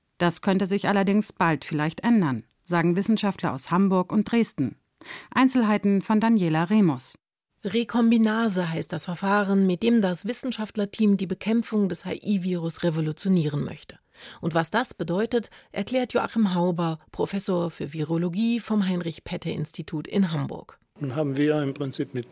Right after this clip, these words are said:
Speaker 3: modernsten Methoden, mit neuen Methoden Enzyme, eine molekulare Schere, sagen wir, entwickelt,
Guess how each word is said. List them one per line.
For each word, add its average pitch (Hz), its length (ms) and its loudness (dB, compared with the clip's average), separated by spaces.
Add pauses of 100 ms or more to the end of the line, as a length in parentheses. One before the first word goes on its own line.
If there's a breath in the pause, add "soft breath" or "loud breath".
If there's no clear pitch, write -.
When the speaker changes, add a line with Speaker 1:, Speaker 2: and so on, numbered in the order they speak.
(100)
Speaker 3:
modernsten 127 560 -6
Methoden, 151 480 -2
mit 113 160 -6
neuen 147 240 2
Methoden 151 600 0 (500 loud breath)
Enzyme, 170 680 -2
eine 131 160 -2
molekulare 127 720 -4
Schere, 143 400 -4
sagen 139 380 -2
wir, 135 240 -4
entwickelt, 135 720 -2